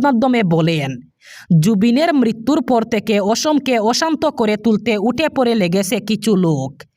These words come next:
মানুষকে উত্তেজিত করতে প্ররোচিত করার চেষ্টা করা হচ্ছে। সামাজিক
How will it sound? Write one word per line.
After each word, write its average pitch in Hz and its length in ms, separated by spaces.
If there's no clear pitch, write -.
মানুষকে 214 580
উত্তেজিত 285 460
করতে 185 340
প্ররোচিত 311 540
করার 233 300
চেষ্টা 302 360
করা 202 260
হচ্ছে। 175 440
সামাজিক 214 560